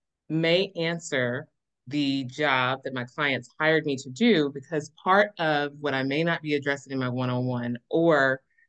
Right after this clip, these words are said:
I may not be addressing my one-on-one, is accountability. Like, we think coaching is accountability, period, and it is. But if you're coaching,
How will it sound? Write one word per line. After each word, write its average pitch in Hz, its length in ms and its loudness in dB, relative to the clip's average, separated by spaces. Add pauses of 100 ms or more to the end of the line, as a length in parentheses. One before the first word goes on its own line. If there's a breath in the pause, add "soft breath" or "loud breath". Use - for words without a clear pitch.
(960)
I 160 80 0
may 180 160 4
not 190 140 0
be 170 100 0
addressing 160 340 -2
my 139 120 -4
one-on-one, 135 520 -4
is 139 460 2 (600)
accountability. 127 800 0
Like, 175 180 -2
we 196 80 0
think 254 260 4
coaching 196 460 2
is 160 120 0
accountability, 135 960 -2 (1300)
period, 127 320 4
and 117 120 0
it 151 100 2
is. 127 600 0
But 143 520 4
if 143 160 -4
you're 170 260 2
coaching, 160 720 -2